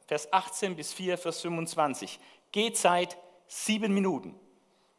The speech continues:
Heute Morgen habe ich noch sechs gesagt, jetzt sage ich sieben. Ist realistischer. Auf dieser Etappe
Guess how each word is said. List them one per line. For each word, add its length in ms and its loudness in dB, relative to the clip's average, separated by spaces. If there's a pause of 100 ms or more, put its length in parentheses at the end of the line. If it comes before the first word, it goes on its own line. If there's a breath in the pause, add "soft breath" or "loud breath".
Heute 120 -6
Morgen 220 2
habe 120 -4
ich 40 -6
noch 100 -6
sechs 280 -2
gesagt, 520 -4
jetzt 160 -6
sage 220 0
ich 120 -8
sieben. 420 -8 (400)
Ist 140 -14
realistischer. 560 -4 (1300 loud breath)
Auf 180 4
dieser 240 2
Etappe 520 4